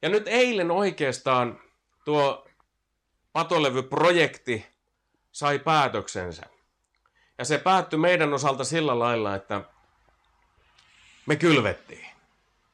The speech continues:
Eilen oli kylvöpäivä. Mutta tiedätkö, tänä aamuna, kun minä katoin ikkunasta ulos herättyäni, en nähnyt mitään muuta kuin siemeniä.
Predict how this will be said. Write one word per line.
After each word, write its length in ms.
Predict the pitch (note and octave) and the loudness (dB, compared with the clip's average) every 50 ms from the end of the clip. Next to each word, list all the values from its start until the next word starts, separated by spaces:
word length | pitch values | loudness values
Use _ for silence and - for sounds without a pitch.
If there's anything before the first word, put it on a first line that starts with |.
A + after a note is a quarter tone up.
| _ _ _ _ _ _ _ _ _ _ _ _ _ _ _ _ _ _ _ _ _ _ _ - | _ _ _ _ _ _ _ _ _ _ _ _ _ _ _ _ _ _ _ _ _ _ _ -2
Eilen 260 | C#3 D3 D3+ C#3 B2+ | -2 0 2 2 0
oli 120 | A#2+ A2+ | 0 -2
kylvöpäivä. 800 | G#2 - B2 A2+ G#2 F#2 F2+ D#2+ - E2 E2 D#2 D2+ D2 - - - _ _ _ _ _ _ _ _ _ _ _ _ _ _ _ _ _ _ _ _ _ _ _ _ _ _ _ _ _ | -2 -2 -2 0 0 -2 -4 -4 -6 -8 -8 -8 -10 -12 -18 -20 -20 _ _ _ _ _ _ _ _ _ _ _ _ _ _ _ _ _ _ _ _ _ _ _ _ _ _ _ _ _
Mutta 200 | - B2+ B2+ - | -14 -10 -10 -8
tiedätkö, 600 | C#3+ - G3 G3 F3+ D#3+ D3 D#3 - - B2 G#2+ - - - _ _ _ _ _ _ _ _ | -2 0 2 4 4 2 2 0 -2 -2 -2 -2 -2 -6 -16 _ _ _ _ _ _ _ _
tänä 260 | - E3+ F#3 F#3+ E3+ | -2 0 0 2 0
aamuna, 480 | E3 E3 F#3 F#3 F3+ E3+ D#3 D3 C#3 B2+ | 2 2 4 2 2 2 2 0 0 -2
kun 180 | B2+ - C3+ C#3+ | -2 -4 -4 -2
minä 240 | D3 D3 D3+ C#3+ | 0 2 2 2
katoin 380 | C3+ D#3 D3+ D3+ - D3 C#3 C#3 | 2 0 -2 0 0 -2 0 0
ikkunasta 680 | D3+ E3+ D#3+ - - - C3+ B2 A2+ G#2+ - - B2 G#2+ | -2 -4 -6 -6 -10 -10 -8 -6 -6 -8 -8 -10 -8 -4
ulos 440 | C3+ C#3+ C3+ A#2 A2 G#2 - - | -2 0 0 0 0 0 -2 -4
herättyäni, 720 | C3+ C3+ C3 C3 A#2 G#2+ - _ - F#2 F2+ E2 D#2+ E2+ D#2+ - _ _ _ _ _ _ _ _ _ _ _ _ _ _ _ _ _ _ _ _ _ _ _ _ _ _ _ _ _ | -4 -2 0 0 0 -2 -6 _ -12 -12 -10 -10 -10 -10 -12 -14 _ _ _ _ _ _ _ _ _ _ _ _ _ _ _ _ _ _ _ _ _ _ _ _ _ _ _ _ _
en 140 | F2 F2+ F2 | -20 -20 -18
nähnyt 300 | F2+ F2 F2 D#2+ F2 F2 | -18 -18 -16 -16 -14 -10
mitään 400 | F#2 G2 G2 F#2+ F#2 E2 D#2 D#2 | -10 -10 -10 -10 -10 -12 -12 -12
muuta 240 | D#2+ D#2 D#2+ D#2 D#2 | -12 -12 -14 -14 -16
kuin 140 | - - - | -20 -18 -20
siemeniä. 640 | - - - D#3 D#3 - _ _ _ _ _ _ | -18 -18 -18 -18 -18 -20 _ _ _ _ _ _